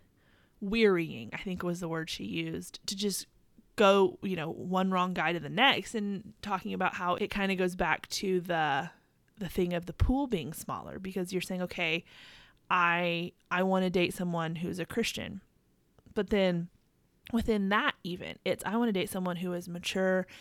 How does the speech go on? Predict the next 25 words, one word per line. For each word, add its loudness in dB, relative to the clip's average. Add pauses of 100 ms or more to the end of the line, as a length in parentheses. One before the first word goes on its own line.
(140)
and -8
actively 0
pursuing -6
the -8
Lord." -4 (380)
And -2
that 6 (120)
narrows 2
down 0
your -4 (160)
Christian 0
population -6
by -4
a -2
lot -4
too. 4 (680)
And 0
so 4 (180)
just -2
the 0
constant 0 (880)
getting 2
your -2
hopes 0
up 0